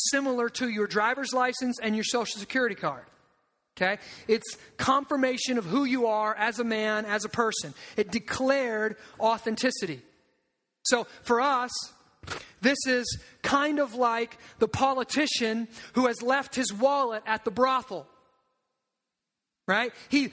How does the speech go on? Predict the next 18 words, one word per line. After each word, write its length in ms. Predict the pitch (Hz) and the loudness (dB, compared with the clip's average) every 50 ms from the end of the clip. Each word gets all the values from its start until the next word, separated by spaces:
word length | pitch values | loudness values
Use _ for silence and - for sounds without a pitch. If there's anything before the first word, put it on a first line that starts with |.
| - - | -4 -2
leaves 420 | - 226 277 302 311 311 302 - | 0 2 4 4 2 2 -2 -4
his 200 | - 269 - - | -6 -6 -4 0
signet, 440 | - 311 302 277 262 240 240 262 247 - - - | 0 0 0 2 0 0 -2 -2 -6 -10 -8 0
he 160 | - 277 277 | 2 2 2
leaves 400 | 262 254 254 294 311 320 294 - | 2 2 2 2 2 2 0 -2
his 140 | 277 254 - | -4 -6 -4
cord, 320 | - - 285 294 277 262 | 0 2 2 4 2 2
he 80 | 262 262 | 0 -4
leaves 380 | 247 247 277 302 320 320 302 - | -2 0 2 2 2 2 0 -2
his 220 | 285 262 - - - | -4 -2 -2 -2 0
staff. 400 | - 294 277 262 233 226 240 - - - - - | 2 2 2 2 0 0 -2 -2 -6 -14 -2 2
He's 200 | 269 285 233 196 | 2 2 2 4
basically 480 | - 285 311 311 - 294 - 269 262 | 4 4 4 2 -4 -6 -4 -2 0
leaving 420 | 240 247 285 311 320 311 311 294 277 | 2 4 4 4 4 2 0 0 0
his 160 | 254 254 202 | -2 -2 2
driver's 460 | - 277 269 277 294 302 294 - - | 2 2 4 4 2 -2 -2 0 0
license, 420 | 277 277 277 - - 277 262 240 | 2 2 2 0 -2 -2 -2 -2
his, 160 | 240 220 180 | -4 -6 -6